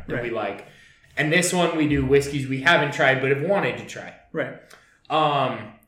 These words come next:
Speaker 1: I do like that just purely about the podcast. Is like, we're getting to try a lot of whiskeys, and I've mentioned before,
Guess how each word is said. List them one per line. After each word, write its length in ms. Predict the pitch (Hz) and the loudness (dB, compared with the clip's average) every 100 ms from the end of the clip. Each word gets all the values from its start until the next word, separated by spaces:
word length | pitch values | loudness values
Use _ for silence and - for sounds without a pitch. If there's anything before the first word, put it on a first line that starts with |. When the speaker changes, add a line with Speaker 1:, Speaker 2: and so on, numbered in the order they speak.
| _ _ | _ _
Speaker 1:
I 100 | 160 | 2
do 260 | 160 185 175 | 4 2 0
like 400 | 135 135 135 - | 0 0 0 -2
that 500 | 127 117 117 - - | -2 -2 -4 -8 -10
just 420 | 139 151 - - | -6 -6 -8 -10
purely 340 | - 190 165 135 | 0 2 4 2
about 260 | 120 120 | 0 -2
the 60 | - | -4
podcast. 600 | 147 175 - 107 95 - | -2 0 -2 -8 -12 -12
Is 120 | 120 | -10
like, 200 | 127 127 | -4 -4
we're 120 | 127 151 | -2 -2
getting 260 | 202 214 | 0 -2
to 100 | 175 | -4
try 200 | - 156 | -4 0
a 120 | 139 123 | 2 4
lot 160 | 127 | 2
of 100 | 123 | 2
whiskeys, 640 | 131 147 - 120 120 - - | 0 -2 -2 -8 -10 -14 -8
and 100 | 139 | -2
I've 140 | 143 | 0
mentioned 320 | 143 147 139 120 | 0 -2 -2 -10
before, 460 | 113 156 135 - | -6 -2 -2 -2